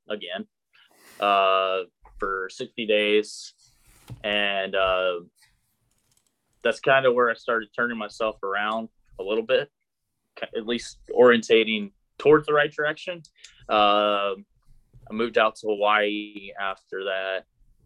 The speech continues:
and kinda started over, quit taking medication. Um, I, I ran out, like, three weeks into being in Hawaii, and I was like, "Well, I never liked taking it, so I'm not gonna go to the doctor and get more."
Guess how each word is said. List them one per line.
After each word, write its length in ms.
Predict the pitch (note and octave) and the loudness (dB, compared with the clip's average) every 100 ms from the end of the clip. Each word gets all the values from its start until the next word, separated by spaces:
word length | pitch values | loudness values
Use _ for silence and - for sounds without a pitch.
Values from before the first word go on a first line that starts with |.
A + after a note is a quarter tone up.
| _ - | _ -14
and 760 | F#2+ F#2 F#2 F2+ F2+ F2+ F2+ A2+ _ _ - _ _ - _ - | -12 -10 -10 -10 -10 -12 -18 -20 _ _ -20 _ _ -20 _ -2
kinda 140 | G#2+ | -2
started 400 | - A2 G2+ F#2+ | 2 4 4 4
over, 500 | F#2+ G2 G#2 G2+ G2 _ - | 2 2 0 -2 -4 _ 0
quit 180 | A#2 | 2
taking 260 | - A2 A2 | 2 -2 0
medication. 840 | G#2 G2 - G2+ G2+ - G2+ G2+ G2+ _ _ _ _ _ G2 | -4 -4 -4 -6 -4 -6 -8 -8 -16 _ _ _ _ _ -10
Um, 500 | F#2 E2+ F2 F2+ E2+ _ _ - - - - _ | -6 -6 -6 -10 -20 _ _ -20 -20 -20 -20 _
I, 160 | - G2+ - | 0 0 0
I 60 | F#2+ | 0
ran 260 | G2 G2+ G2 | 0 0 0
out, 140 | E2+ | -2
like, 220 | F#2+ F2 | -2 -2
three 200 | G#2+ G#2+ | 2 2
weeks 320 | G2+ G2+ - | 2 -2 -4
into 140 | G#2 F#2+ | -10 -6
being 240 | G2 F#2+ | -6 -6
in 60 | F#2 | -6
Hawaii, 560 | F#2 F#2 F2+ F#2 F#2 - _ _ | 0 2 2 0 -2 -10 _ _
and 520 | G2 G2 F#2+ F#2 F2+ | -6 -2 -2 -4 -4
I 60 | F#2 | -4
was 120 | F#2 | -2
like, 160 | F#2 F2+ | -2 0
"Well, 300 | F#2 F#2 - | 2 2 2
I 80 | A2 | 2
never 220 | B2+ A2 | 4 4
liked 240 | G#2+ G#2 - | 2 0 -2
taking 280 | G#2+ G#2 | -4 -6
it, 180 | G2+ G2+ | -10 -10
so 140 | - G2+ | -6 -4
I'm 80 | |
not 160 | G#2+ G2+ | 0 0
gonna 160 | G2 G2 | -2 -2
go 100 | F#2+ | -2
to 140 | G2+ | -2
the 60 | F#2+ | 0
doctor 320 | F#2+ F#2 F#2+ | 0 -2 -8
and 100 | F#2 | -12
get 180 | F2+ F#2 | -14 -10
more." 380 | G#2 F#2+ F#2 | -6 -4 -6